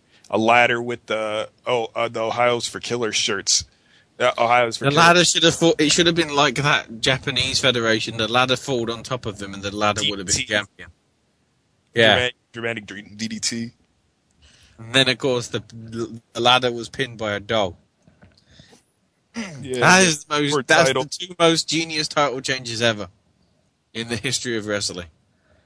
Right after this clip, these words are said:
Speaker 2: Thank you, Botchamania. Um, <laughs> but, uh, yeah, this then apparently led to a challenge, which I think has been accepted, hasn't it?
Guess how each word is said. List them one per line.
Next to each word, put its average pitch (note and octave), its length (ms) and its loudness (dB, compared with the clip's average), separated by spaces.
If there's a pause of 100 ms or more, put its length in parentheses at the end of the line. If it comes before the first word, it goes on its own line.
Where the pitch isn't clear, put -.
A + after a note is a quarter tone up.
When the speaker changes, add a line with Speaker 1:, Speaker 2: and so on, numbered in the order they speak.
Speaker 2:
Thank B2 340 -2
you, A#2+ 120 -4
Botchamania. G#2 680 -6 (720)
Um, B2 460 4 (260)
<laughs> - 300 0 (880)
but, C3+ 380 -2
uh, B2 320 -6 (600)
yeah, B2 240 2
this A2+ 220 -4
then A#2+ 180 0 (140)
apparently A2+ 480 -6
led G#2+ 300 0
to A2 640 -8 (880)
a G#2+ 60 -10
challenge, G#2 680 -2 (1120)
which A2 160 -8
I A#2+ 60 -6
think - 300 -4
has C3 220 -2
been C#3 160 -10
accepted, - 520 -6
hasn't F#2+ 320 -12
it? B2 120 -12